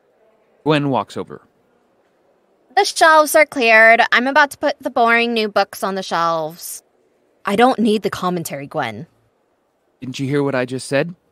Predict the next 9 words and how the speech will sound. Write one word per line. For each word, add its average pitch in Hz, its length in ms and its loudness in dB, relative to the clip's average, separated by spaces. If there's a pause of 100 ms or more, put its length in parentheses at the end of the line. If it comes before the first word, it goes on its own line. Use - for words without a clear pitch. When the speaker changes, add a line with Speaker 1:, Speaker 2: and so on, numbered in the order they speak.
(880)
Speaker 1:
Trust - 380 -6
you. 80 200 -16 (1000)
Speaker 2:
Prove 214 240 2
it. 156 180 0 (1120)
Speaker 1:
Ow. 160 280 -6 (1080)
Speaker 2:
I 190 200 2
know. 147 480 0 (520)
Pay 294 520 4
for - 180 2